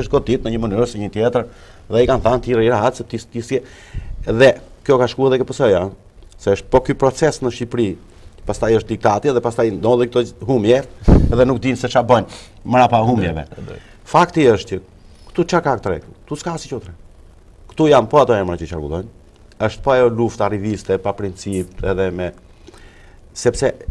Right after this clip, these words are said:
Speaker 1: brenda, do të thënë si akt formal, brenda P D-s nuk ke drejt të dalësh të deklarosh që do bëhem kryetar. Duhet të të propozoj dikush
Speaker 2: Dikush tjetër.
Speaker 1: tjetër.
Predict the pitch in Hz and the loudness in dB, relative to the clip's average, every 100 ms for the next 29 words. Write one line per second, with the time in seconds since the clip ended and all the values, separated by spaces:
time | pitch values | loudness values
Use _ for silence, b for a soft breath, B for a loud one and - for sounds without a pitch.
0 | - - 87 120 135 139 127 110 82 - | -6 -6 0 2 4 2 2 2 -2 -10
1 | - - - - _ - - - - - | -20 -20 -20 -20 _ -20 -20 -20 -20 -20
2 | - - 95 101 107 120 - 135 123 87 | -20 -12 -10 -2 -2 -2 -4 -4 -2 -4
3 | 76 - - - - - - - 101 123 | -6 -16 -20 -20 -20 -20 -20 -10 -2 -2
4 | 131 110 123 123 113 120 - 117 123 147 | -2 -4 -2 -2 -4 -4 -2 0 0 0
5 | 113 85 117 127 110 107 98 98 101 110 | 0 -2 -2 -4 -8 -8 -6 -2 -2 -2
6 | - - - - - - 90 87 107 95 | -8 -14 -18 -20 -20 -12 -6 -2 -4 -2
7 | 98 107 98 73 - - - - 107 98 | -4 -4 -6 -8 -14 -20 -12 -4 -2 -4
8 | 92 - 104 98 87 131 117 117 120 113 | -12 -8 -6 -6 -2 -2 -2 -6 -6 -8
9 | - 185 151 123 | 0 2 4 4